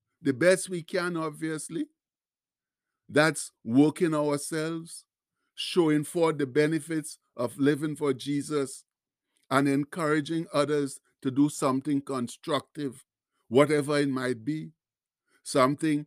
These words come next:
that would benefit them and the society. It's time to stop paying so much attention to the foolishness, the lies and distractions on social media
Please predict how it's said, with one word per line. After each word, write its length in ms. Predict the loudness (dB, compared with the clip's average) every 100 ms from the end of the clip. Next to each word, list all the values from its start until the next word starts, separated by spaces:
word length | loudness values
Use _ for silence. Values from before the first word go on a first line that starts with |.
| _ -4
that 240 | -2 0
would 200 | 0 2
benefit 640 | 2 2 0 -2 -4 -2
them 340 | 0 0 0 -4 _ _
and 160 | -2 -2
the 80 | -2
society. 840 | -4 -6 -4 -2 -2 -4 -6 -8 -10 _ _ _ _ _ _ _ _ _ _ _ _ _ _ -2
It's 220 | -2 0
time 280 | 0 0 0
to 120 | -2
stop 320 | -4 -8 -8 -4
paying 360 | -2 0 -2 -6 _ _
so 240 | -4 -2
much 220 | -2 -2
attention 720 | -4 -4 0 0 0 -4 -4 -6 _ -6
to 100 | 0
the 120 | 0
foolishness, 1000 | -2 0 4 4 2 -2 -2 -2 -2 -14 _ _
the 140 | -4
lies 580 | 0 2 4 4 2 0
and 180 | -4 -4
distractions 920 | -4 -8 -4 -4 -4 -8 -8 -8 -10 -16 _ -10
on 180 | -8
social 520 | -4 2 2 2 0 0
media 540 | 0 -2 0 -2